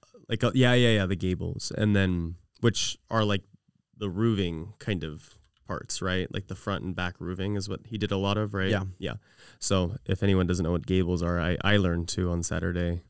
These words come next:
Speaker 1: Well, kind of learn, I'm learning, like, right now, 'cause I'm, like, putting two and two together, that
Speaker 2: Yeah.
Speaker 1: gables means what he was doing.
Speaker 2: It's like the,
Speaker 1: So
Speaker 2: the front and the back things that hold up the, the, the two by fours where we can then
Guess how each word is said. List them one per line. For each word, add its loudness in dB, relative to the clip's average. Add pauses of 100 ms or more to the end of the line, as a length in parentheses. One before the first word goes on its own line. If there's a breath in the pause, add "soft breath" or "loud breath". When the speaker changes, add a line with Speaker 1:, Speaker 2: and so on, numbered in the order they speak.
(280)
Speaker 1:
Well, -2
kind 6
of 6
learn, 4
I'm 2
learning, 8
like, 6
right 2
now, 0
'cause -2
I'm, 0
like, -6
putting -4
two 0
and -2
two -4
together, -2
that -2
Speaker 2:
Yeah. 8
Speaker 1:
gables 0
means -2
what 0
he 0
was -2
doing. 0
Speaker 2:
It's 4
like 4
the, 4
Speaker 1:
So -2 (140)
Speaker 2:
the 0
front -2
and 2
the 4
back 0 (360)
things 0
that -2
hold 2
up 0
the, -4 (540)
the, -4 (440)
the -6
two 4
by 10
fours 0
where 2
we 0
can -2 (540)
then 0